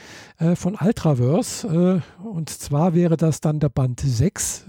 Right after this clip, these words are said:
Da geht's dann nämlich weiter mit dem, was jetzt, äh, nach dem, was in der Anime-Serie passiert oder passiert ist, weitergeht.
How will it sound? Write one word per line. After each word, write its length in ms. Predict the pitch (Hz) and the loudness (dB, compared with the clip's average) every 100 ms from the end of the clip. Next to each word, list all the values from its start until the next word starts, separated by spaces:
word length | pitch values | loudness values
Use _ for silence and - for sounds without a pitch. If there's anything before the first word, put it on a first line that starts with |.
| - | -6
Da 100 | 139 | -4
geht's 280 | - 156 - | -2 -2 0
dann 120 | 143 | 0
nämlich 320 | 139 123 - | 0 -2 -2
weiter 280 | 123 165 202 | -2 0 0
mit 260 | 156 - 160 | 0 -2 0
dem, 160 | 147 | 2
was 200 | 139 - | 0 0
jetzt, 340 | 143 - - 214 | -2 -2 -10 -12
äh, 40 | 180 143 135 139 151 | -6 -4 -4 -8 -8
nach 340 | 147 156 170 | -2 0 0
dem, 480 | - 165 156 156 135 - - - - - | 0 0 2 0 -6 -12 -20 -20 -20 -8
was 180 | 147 147 | -2 -2
in 80 | 160 | 0
der 140 | 147 | -2
Anime-Serie 720 | 123 175 185 175 185 185 180 | 0 0 2 2 2 4 2
passiert 460 | - 170 - 220 - - - - _ _ | 2 -2 0 -4 -4 -16 -20 -20 _ _
oder 140 | 147 175 | -10 -4
passiert 360 | 151 143 170 | -2 0 0
ist, 180 | 175 - | -2 -2
weitergeht. 540 | 156 - 220 226 - | -2 -2 0 0 -2